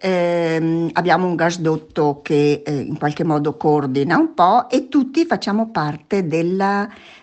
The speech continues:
rete gas veneta. Con quali obiettivi? Gli obiettivi sono quelli, mm, tra quelli che abbiamo detto, che, che quindi è una ricerca di, ehm, prodotti sani e aziende,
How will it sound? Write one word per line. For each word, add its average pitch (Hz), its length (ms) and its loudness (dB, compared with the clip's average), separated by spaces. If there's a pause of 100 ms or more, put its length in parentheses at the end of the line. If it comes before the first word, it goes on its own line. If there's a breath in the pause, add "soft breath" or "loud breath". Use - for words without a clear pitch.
rete 175 600 -2
gas 165 640 0
veneta. 143 640 0 (920 soft breath)
Con 202 180 -2
quali 208 300 4
obiettivi? 156 600 -2
Gli 143 80 0
obiettivi 151 480 0
sono 147 200 0
quelli, 160 440 0 (100)
mm, 120 100 -6 (360)
tra 127 140 -10
quelli 160 260 0
che 170 120 0
abbiamo 151 340 2
detto, 147 540 0
che, 107 260 -4
che 151 180 -4
quindi 151 280 -2
è 135 180 2
una 143 260 -2
ricerca 143 800 -2 (500 soft breath)
di, 147 640 0
ehm, 143 600 0
prodotti 156 580 -2
sani 151 960 0
e 151 280 0
aziende, 156 920 0